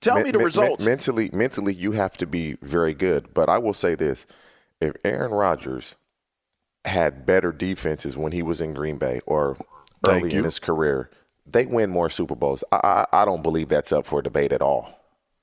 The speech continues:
Speaker 1: I mean, Jim Kelly had one of the greatest defenses of all time, and they couldn't get a Super Bowl.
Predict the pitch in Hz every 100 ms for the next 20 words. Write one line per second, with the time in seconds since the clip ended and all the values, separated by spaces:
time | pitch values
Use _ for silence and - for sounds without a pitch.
0 | _ _ _ 160 180 180 165 151 - 120
1 | 113 202 208 - 202 180 156 147 156 147
2 | 135 123 151 143 123 139 143 131 110 127
3 | 123 123 110 107 101 101 104 101 117 101
4 | 90 92 110 127 147 101 110 113 - _
5 | 95 - 123 107 90 92 82